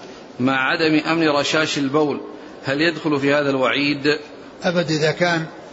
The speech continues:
Speaker 2: إذا كان محتاجا إلى هذا ولم يحصل يعني شيء،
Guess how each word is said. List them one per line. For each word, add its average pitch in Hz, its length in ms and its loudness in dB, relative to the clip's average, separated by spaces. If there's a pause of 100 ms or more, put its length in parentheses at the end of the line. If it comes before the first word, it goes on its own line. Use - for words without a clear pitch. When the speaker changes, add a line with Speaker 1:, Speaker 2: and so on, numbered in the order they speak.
(160)
Speaker 2:
إذا 151 180 2
كان 165 420 -2 (120)
محتاجا 165 420 0
إلى 151 220 0
هذا 151 580 0 (440)
ولم 165 420 2
يحصل 170 360 0
يعني 143 300 0
شيء، 160 320 -2